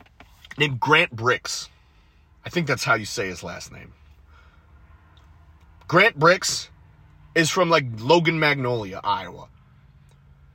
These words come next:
When I saw that we offered Grant Bricks, I was like, "If this is the guys that Ryan Clanton is bringing in, let's go. I am all here for it." Now, Grant Bricks eventually became a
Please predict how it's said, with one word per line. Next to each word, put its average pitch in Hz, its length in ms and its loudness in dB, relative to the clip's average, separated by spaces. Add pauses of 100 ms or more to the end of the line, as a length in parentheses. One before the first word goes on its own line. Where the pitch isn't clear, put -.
(120)
When 175 160 4
I 190 120 6
saw 202 260 4
that 175 100 0
we 180 160 2
offered 175 340 6
Grant 156 300 2
Bricks, 147 340 -2
I 147 120 4
was 143 100 0
like, 147 140 0
"If 123 100 -6
this 175 180 -2
is 156 120 -6
the 156 60 -6
guys 151 400 2
that 131 120 0
Ryan 151 300 2
Clanton 156 360 -4
is 123 80 -10
bringing 151 360 -4
in, 160 240 0 (800)
let's 175 460 -2 (100)
go. 175 320 6
I 151 180 4
am 156 100 0
all 156 200 4
here 151 200 -6
for 127 240 -4
it." 107 60 -8
Now, 113 80 -8
Grant 143 320 -4
Bricks 139 380 -6 (560)
eventually 147 540 2
became 139 560 -2
a 120 240 0